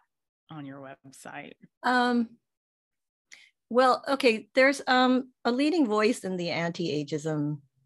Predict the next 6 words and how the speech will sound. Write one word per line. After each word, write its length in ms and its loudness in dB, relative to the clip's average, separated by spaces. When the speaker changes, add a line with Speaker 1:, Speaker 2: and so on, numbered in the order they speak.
Speaker 2:
space. 540 0
Her 80 -6
name 200 -4
is 160 -6
Ashton 460 -2
Applewhite. 680 -4